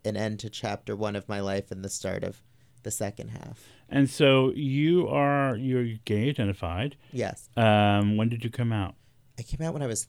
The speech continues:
Speaker 1: thirty.
Speaker 2: Thirty.
Speaker 1: And I was a virgin until I was thirty-one.
Speaker 2: And so, uh, what were you doing up until you were thirty? Were you dating, were you dating women? Were you,
Speaker 1: No.
Speaker 2: were you living a straight life?
Speaker 1: No.
Speaker 2: You
Speaker 1: I
Speaker 2: were
Speaker 1: was,
Speaker 2: living
Speaker 1: I
Speaker 2: a
Speaker 1: was living a, a work twenty-four hours a day life. It was sort of a cover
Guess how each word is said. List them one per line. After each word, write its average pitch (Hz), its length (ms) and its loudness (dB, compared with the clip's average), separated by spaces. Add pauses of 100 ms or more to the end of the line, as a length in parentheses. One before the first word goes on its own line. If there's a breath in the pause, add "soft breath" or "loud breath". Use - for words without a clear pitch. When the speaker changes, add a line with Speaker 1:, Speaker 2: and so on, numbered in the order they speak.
(120)
Speaker 1:
thirty. 107 540 -2 (160)
Speaker 2:
Thirty. 131 520 2
Speaker 1:
And 113 100 -6
I 110 40 -4
was 107 160 -6
a 107 80 -4
virgin 110 420 -4
until 98 300 -8
I 98 60 -2
was 98 180 -6
thirty-one. 98 640 -10 (300)
Speaker 2:
And 123 200 4
so, 113 520 4 (100)
uh, 113 60 0
what 107 180 0
were 131 80 -2
you 123 160 2
doing 117 340 2
up 107 120 -4
until 110 260 -4
you 101 100 -2
were 101 80 -4
thirty? 160 240 -4
Were 92 120 -2
you 92 100 -2
dating, 92 400 -4
were 101 80 -8
you 98 100 -4
dating 92 300 -6
women? 147 300 -4
Were 127 80 -4
you, 101 100 -2
Speaker 1:
No. 110 240 -2
Speaker 2:
were 104 80 -2
you 101 160 0
living 104 260 0
a 98 60 -2
straight - 380 -4
life? 180 480 -6
Speaker 1:
No. 117 380 -6 (360)
Speaker 2:
You 107 60 0
Speaker 1:
I - 20 2
Speaker 2:
were 104 60 2
Speaker 1:
was, 107 120 6
Speaker 2:
living 113 240 2
Speaker 1:
I 107 120 4
Speaker 2:
a 113 80 2
Speaker 1:
was 113 240 -4
living 117 400 -6
a, 104 260 -4
a 110 140 -2
work 113 400 -4 (240)
twenty-four 110 420 -6
hours 104 320 -2
a 110 60 -8
day 104 200 -2
life. 101 260 -2
It - 200 -20
was 120 140 -6
sort 120 180 -2
of 101 80 -4
a 101 80 -2
cover 90 560 -6